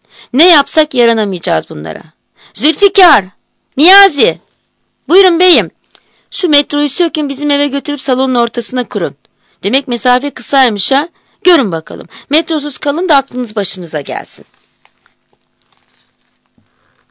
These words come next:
Kim demiş Demirel tatil yapmaz diye? İşte Demirel'in tatil günlüğü. Yirmi beş Temmuz.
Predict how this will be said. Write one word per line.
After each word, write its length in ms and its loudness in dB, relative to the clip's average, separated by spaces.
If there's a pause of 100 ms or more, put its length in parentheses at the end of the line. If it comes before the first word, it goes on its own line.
(1600)
Kim 240 -2
demiş 340 -6
Demirel 380 -2
tatil 440 -8
yapmaz 640 -12
diye? 300 -18 (240)
İşte 360 -6
Demirel'in 440 -4
tatil 500 -8
günlüğü. 420 -14 (1700)
Yirmi 280 -4
beş 220 -4
Temmuz. 560 -10